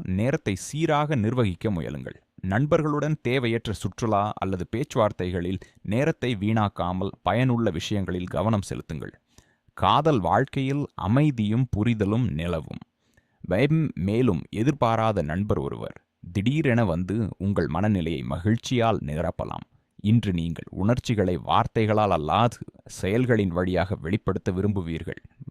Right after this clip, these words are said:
முயிஸ்ட் இது உறவுகளில் ஆழத்தையும் ஃபு-, நிலைத்தன்மையையும் ஏற்படுத்தும்.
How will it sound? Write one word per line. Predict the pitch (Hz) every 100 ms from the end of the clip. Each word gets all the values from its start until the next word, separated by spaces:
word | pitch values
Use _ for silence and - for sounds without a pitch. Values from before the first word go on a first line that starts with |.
| -
முயிஸ்ட் | 98 165 - -
இது | 104 110 139 -
உறவுகளில் | 104 143 120 95 87 -
ஆழத்தையும் | 98 110 80 82 71 67 - -
ஃபு-, | - 117 - - - -
நிலைத்தன்மையையும் | 95 113 143 - 90 85 76 85 -
ஏற்படுத்தும். | 101 - - - -